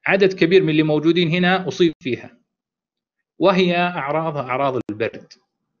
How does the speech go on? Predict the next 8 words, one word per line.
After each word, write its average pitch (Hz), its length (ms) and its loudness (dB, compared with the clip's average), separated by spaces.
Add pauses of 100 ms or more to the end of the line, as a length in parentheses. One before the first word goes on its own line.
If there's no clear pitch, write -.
(560)
يعني 120 540 -4 (1800)
الزكام 143 480 -2
العادي 117 400 0
اللي 104 140 -8
احنا 113 140 -8
نسميه، 110 580 -8 (920)
أعراض 180 300 2
البرد 131 440 -2